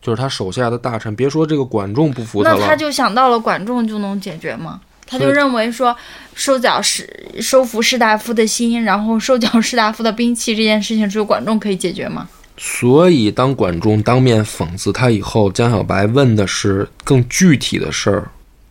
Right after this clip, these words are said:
Speaker 1: 有没有一种可能，如果管仲讽刺完了以后给不出更具体的建议，江小白可能就杀了他。
Speaker 2: 哦，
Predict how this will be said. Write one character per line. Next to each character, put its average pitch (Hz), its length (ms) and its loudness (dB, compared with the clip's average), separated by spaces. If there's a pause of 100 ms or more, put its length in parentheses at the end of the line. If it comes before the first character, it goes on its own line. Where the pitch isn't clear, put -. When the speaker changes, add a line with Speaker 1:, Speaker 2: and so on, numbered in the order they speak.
(160)
Speaker 1:
有 110 160 0
没 117 140 4
有 180 120 8
一 147 60 6
种 127 120 4
可 110 220 -2
能， 101 160 0
如 123 280 4
果 156 120 4
管 98 240 -2
仲 120 160 2
讽 101 200 -6
刺 104 160 -4
完 104 240 0
了 127 80 2
以 110 80 -2
后 104 240 0
给 90 320 -2
不 127 140 -4
出 170 180 4
更 156 200 0
具 143 200 -2
体 110 140 -6
的 92 120 -4
建 107 300 0
议， 104 160 -4
江 117 220 -2
小 117 60 0
白 110 200 2
可 113 140 -6
能 101 120 -4
就 107 100 -2
杀 110 240 0
了 104 80 -2
他。 - 120 -14 (600)
Speaker 2:
哦， 233 240 2